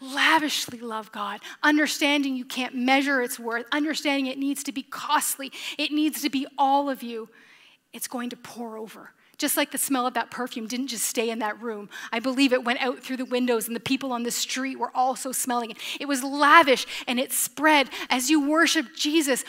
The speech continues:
with all that you are, holding nothing back, that will pour over out of you into people that you meet, and it will point to Jesus. Mary gave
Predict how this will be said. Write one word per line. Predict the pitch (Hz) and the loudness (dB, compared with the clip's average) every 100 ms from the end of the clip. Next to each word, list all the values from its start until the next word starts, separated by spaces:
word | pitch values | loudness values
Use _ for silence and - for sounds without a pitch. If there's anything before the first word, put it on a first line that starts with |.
| - 302 | -8 -6
with | 302 - | -6 -4
all | - 339 359 | 6 8 8
that | 330 - | 4 2
you | 285 240 | 0 2
are, | 226 | 2
holding | - 302 302 285 294 | 2 -2 2 2 4
nothing | 339 339 320 262 | 4 4 2 4
back, | 233 220 | 4 4
that | 285 285 | 0 -2
will | 330 | -6
pour | - 349 320 330 | -4 2 2 4
over | 339 339 311 311 | 2 4 4 4
out | 294 311 | 4 4
of | 302 262 | 2 -2
you | 247 | -8
into | 254 240 254 | -8 -10 -12
people | - - 302 302 | -10 -6 -4 -4
that | 247 - | -6 -6
you | 247 | -6
meet, | 240 285 269 - - - - - _ _ _ _ _ _ - | -2 -2 -4 -10 -16 -14 -16 -18 _ _ _ _ _ _ -12
and | 220 | -10
it | 262 | -10
will | |
point | 233 - 262 277 - - | -10 -6 -6 -6 -14 -16
to | - | -12
Jesus. | 202 214 196 196 - - - _ _ _ _ _ _ _ _ _ _ _ _ _ _ _ _ _ _ _ _ _ _ _ _ _ _ _ _ _ - | -10 -10 -10 -12 -10 -10 -14 _ _ _ _ _ _ _ _ _ _ _ _ _ _ _ _ _ _ _ _ _ _ _ _ _ _ _ _ _ -10
Mary | 226 247 269 277 277 | -4 -2 -2 -4 -6
gave | 226 226 233 | -10 -10 -12